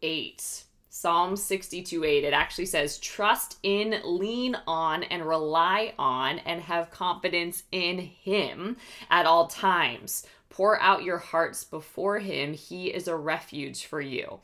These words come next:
So it is in stability, when our mind is aligned with the mind of Christ, when our emotions are stabilized, right? The kingdom is righteousness, peace, and joy in the Holy Spirit. So when our spirit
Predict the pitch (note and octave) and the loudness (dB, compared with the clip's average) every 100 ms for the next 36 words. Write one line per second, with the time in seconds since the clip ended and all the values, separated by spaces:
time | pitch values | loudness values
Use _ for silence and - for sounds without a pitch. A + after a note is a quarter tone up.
0 | _ - - - - G3+ F3+ D#3+ - _ | _ -20 -18 -18 -2 4 6 4 0 _
1 | - G3 F#3+ F#3 - G#3 A#3+ C#4 D4+ D4 | 2 6 6 4 -2 -4 -2 -2 -4 -6
2 | - - G3+ F#3+ F3+ E3 C#3 G#2 B2 F3+ | -10 0 2 4 4 2 0 -6 -2 0
3 | - F#3 F#3 F#3 E3+ F3 G3 G#3 F3+ C3 | 4 4 4 0 -4 0 2 2 2 0
4 | E2 - - - _ _ _ F3+ F3 E3+ | -6 -12 -16 -18 _ _ _ -2 0 0
5 | E3 - _ E3+ D#3+ E3+ F3 E3+ D3 A#2+ | -2 -8 _ -4 -2 0 0 0 -2 -6
6 | - - F3 F3 E3 E3 D#3+ D#3+ - D3+ | -12 -8 -6 -4 0 0 0 -4 -8 -2
7 | A2 - - E3+ E3+ E3+ E3+ F#3+ A3+ - | 0 -2 -6 -4 0 -2 2 2 2 0
8 | G3+ G3 - E3+ E3+ - - F3+ G3 F3 | 0 0 0 -2 -2 -6 -2 0 2 2
9 | C3+ D3 D3 - E3 E3 D3 - G#3 G#3+ | 2 2 0 2 2 2 -4 -4 -4 -2
10 | G#3 F3+ D3+ E3 F3 F#3 F#3+ - F3 - | -2 -2 -2 0 0 0 -6 -6 -8 -8
11 | - F#3 F#3 - D#3 D#3 D3+ D#3 D#3 D#3 | -14 -12 -10 -8 -8 -6 -4 -2 0 -2
12 | D#3 D3+ C#3 - C#3+ C3 - - D#3 D#3 | -4 -4 -4 -6 -4 -6 -6 -6 -4 -2
13 | D3 - - B3+ C#4+ F3 D3+ | -2 -4 -8 0 6 6 4